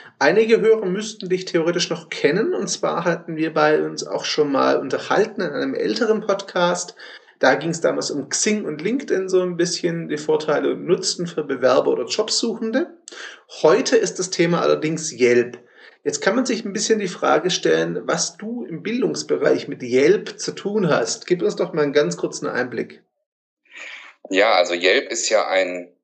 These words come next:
Speaker 2: Bewertungsportal oder wird als Bewertungsportal bezeichnet. Es ist ein amerikanisches Bewertungsportal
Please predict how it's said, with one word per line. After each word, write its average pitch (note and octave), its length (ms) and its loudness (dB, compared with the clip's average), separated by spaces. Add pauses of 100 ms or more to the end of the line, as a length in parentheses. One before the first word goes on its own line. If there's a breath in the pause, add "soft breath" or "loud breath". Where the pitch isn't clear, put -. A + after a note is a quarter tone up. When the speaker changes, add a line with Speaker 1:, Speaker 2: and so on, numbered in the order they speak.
(140)
Speaker 2:
Bewertungsportal A2 1120 0
oder F2+ 240 0
wird F2+ 160 -2
als D#2+ 420 -2
Bewertungsportal D#2 1040 0
bezeichnet. D2 640 -2
Es - 80 -4
ist - 100 -6
ein C#2 60 -4
amerikanisches F#2 720 0
Bewertungsportal F#2+ 960 0